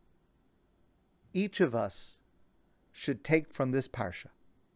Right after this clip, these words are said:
And this is a poem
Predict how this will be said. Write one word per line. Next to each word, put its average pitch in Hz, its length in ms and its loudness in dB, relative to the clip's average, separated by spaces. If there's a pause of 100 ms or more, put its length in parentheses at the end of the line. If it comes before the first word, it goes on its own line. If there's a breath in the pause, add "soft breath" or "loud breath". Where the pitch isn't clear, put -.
(1300 soft breath)
And 123 140 -2
this 196 220 4
is 247 120 2
a 269 60 6
poem 175 640 6